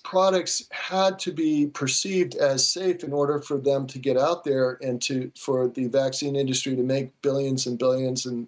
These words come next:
probably even trillions of dollars, um, from these products. And that's what they've always done. Since the nineteen seventies,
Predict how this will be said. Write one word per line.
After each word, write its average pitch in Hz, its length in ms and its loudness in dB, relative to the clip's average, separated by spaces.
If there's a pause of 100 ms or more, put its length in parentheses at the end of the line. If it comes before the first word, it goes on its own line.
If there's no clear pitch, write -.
probably 131 460 0
even 117 200 -4
trillions 139 640 0 (240)
of 127 160 0
dollars, 143 800 0 (500)
um, 139 460 0 (800)
from 160 340 0
these 156 200 -4
products. 165 540 0
And 147 180 -2
that's 165 260 0
what 170 180 0
they've 151 220 0
always 156 560 0
done. 160 340 0
Since 185 380 -2
the 175 80 -2
nineteen 156 500 -2
seventies, 135 920 -2